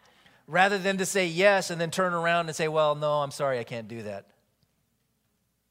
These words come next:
Really? Why didn't you think of that in the first place? But don't be one of those persons who only says no.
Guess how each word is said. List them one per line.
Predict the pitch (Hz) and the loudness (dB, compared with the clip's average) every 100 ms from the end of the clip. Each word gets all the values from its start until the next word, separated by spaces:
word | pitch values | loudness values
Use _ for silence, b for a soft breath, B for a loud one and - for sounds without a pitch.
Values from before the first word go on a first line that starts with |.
| _ _ _ _ | _ _ _ _
Really? | 117 113 117 | -14 -12 -12
Why | 104 | -14
didn't | 107 110 | -16 -18
you | |
think | 120 110 | -18 -16
of | 104 | -16
that | 95 | -18
in | - | -20
the | |
first | - 110 - | -20 -20 -20
place? | 98 - _ _ _ _ _ _ _ _ _ _ _ _ _ _ _ _ _ _ _ _ _ _ _ _ _ _ | -20 -20 _ _ _ _ _ _ _ _ _ _ _ _ _ _ _ _ _ _ _ _ _ _ _ _ _ _
But | - 202 147 | -4 -4 2
don't | 208 233 | 2 2
be | 233 | 0
one | 220 220 | 0 2
of | 220 | 2
those | 208 196 | 0 2
persons | 226 220 202 190 | 2 2 0 -2
who | 202 | 2
only | 202 202 190 | 2 2 -2
says | 170 135 110 | -2 -4 -4
no. | 117 95 | -8 -8